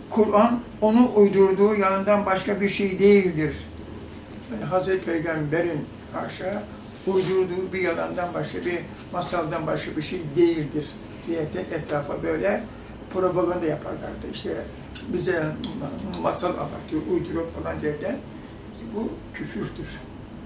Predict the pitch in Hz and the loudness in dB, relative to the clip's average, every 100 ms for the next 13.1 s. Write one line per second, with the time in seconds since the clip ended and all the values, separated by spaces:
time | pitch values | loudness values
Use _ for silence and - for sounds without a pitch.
0 | - - - - - - 180 190 170 190 | -14 -14 -14 -14 -14 -10 -6 -4 -4 -4
1 | 240 - 160 147 156 143 - - - - | -6 -4 -8 -8 -10 -12 -12 -14 -12 -12
2 | - - - - - - - - - - | -12 -14 -16 -16 -14 -14 -14 -14 -16 -14
3 | - - - - - - 269 254 262 254 | -14 -14 -14 -14 -12 4 6 8 6 4
4 | 233 226 202 214 220 208 220 208 202 - | 6 4 8 6 6 6 6 6 2 -2
5 | - 202 180 160 202 202 240 190 196 240 | -6 -2 -2 2 4 6 4 4 4 2
6 | - - - - - - - - - - | -2 -12 -16 -16 -16 -14 -14 -14 -14 -16
7 | - 196 185 185 170 165 165 160 190 240 | -2 0 2 0 0 -4 -4 -2 0 -2
8 | - - - - - - - - - - | -4 -12 -14 -14 -14 -14 -16 -16 -16 -16
9 | - - - - - - - 208 226 202 | -16 -16 -16 -16 -16 -14 -14 0 6 8
10 | 196 247 - - - - - 208 196 208 | 8 4 -2 -12 -16 -12 2 4 4 0
11 | - 202 - - - - - - - - | 0 2 2 0 -12 -14 -16 -16 -16 -2
12 | - 214 233 226 226 220 214 208 214 208 | 6 6 6 4 4 4 4 4 4 4
13 | 208 | 2